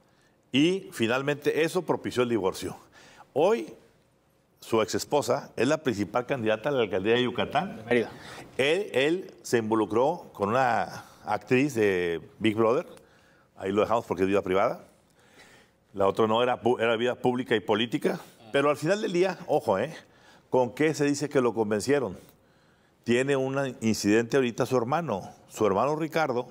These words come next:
Speaker 1: su esposa, Marilyn,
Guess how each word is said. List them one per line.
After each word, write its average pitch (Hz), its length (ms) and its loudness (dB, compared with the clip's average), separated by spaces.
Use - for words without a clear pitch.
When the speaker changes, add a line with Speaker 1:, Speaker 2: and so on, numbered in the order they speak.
Speaker 1:
su - 320 -2
esposa, 135 720 -2
Marilyn, 113 1120 -4